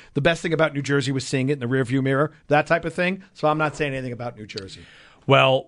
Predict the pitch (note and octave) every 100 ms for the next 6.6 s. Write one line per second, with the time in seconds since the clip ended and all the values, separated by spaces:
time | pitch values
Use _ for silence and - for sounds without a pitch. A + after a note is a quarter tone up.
0 | _ D3 C#3+ F3+ F3 - - - - F#3
1 | D#3+ G#2+ F#2 F2+ G3+ G#3 F3 - F#3 F3
2 | D3 A#3 G#3+ A#3 A3+ G3+ F#3+ F#3 F3+ F3
3 | F3 F3 _ _ _ _ _ - D#3+ A3
4 | F#3 A3+ G#3+ G#3 A3 G#3+ G#3+ G#3+ G3 A3
5 | A3 - G3 G#3+ G#3 - G#3+ G3+ G#3+ G3+
6 | - G#3 G#3 G#3+ A3